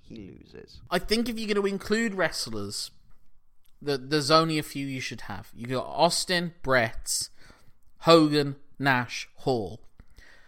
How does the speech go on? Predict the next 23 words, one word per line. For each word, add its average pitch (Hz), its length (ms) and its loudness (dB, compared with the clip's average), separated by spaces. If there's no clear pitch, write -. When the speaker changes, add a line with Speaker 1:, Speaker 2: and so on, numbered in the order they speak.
Speaker 2:
I 156 120 12
think 165 240 6
those 175 300 8
are 175 40 2
the 170 100 0
five 147 520 6
people 139 320 2
that 131 180 0
if - 140 -2
you're 135 120 2
gonna 156 260 2
include 147 400 -2
wrestlers, 120 440 0
those 135 260 0
are - 20 -4
the 139 60 -6
five 131 240 2
characters 127 300 -2
you 131 60 0
have 117 120 -2
to 135 80 -4
have 120 100 -2
on. 117 180 -4